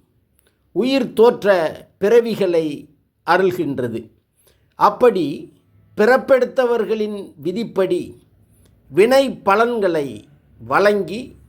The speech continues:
நிர்வகிக்கும் பொறுப்புகளை இறைசக்தியானது சூரியன் முதலான சந்திரன், செவ்வாய், புதன், வியாழன், வெள்ளி,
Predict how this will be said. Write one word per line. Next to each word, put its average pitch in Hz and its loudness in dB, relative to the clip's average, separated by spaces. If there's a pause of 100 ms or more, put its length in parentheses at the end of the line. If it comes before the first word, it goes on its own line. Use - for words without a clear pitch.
(180)
நிர்வகிக்கும் 202 0 (340)
பொறுப்புகளை 196 0 (360)
இறைசக்தியானது 156 -2 (680)
சூரியன் 233 0 (100)
முதலான 180 2 (760)
சந்திரன், 185 0 (600)
செவ்வாய், 180 2 (520)
புதன், 175 0 (580)
வியாழன், 175 2 (600)
வெள்ளி, 180 -4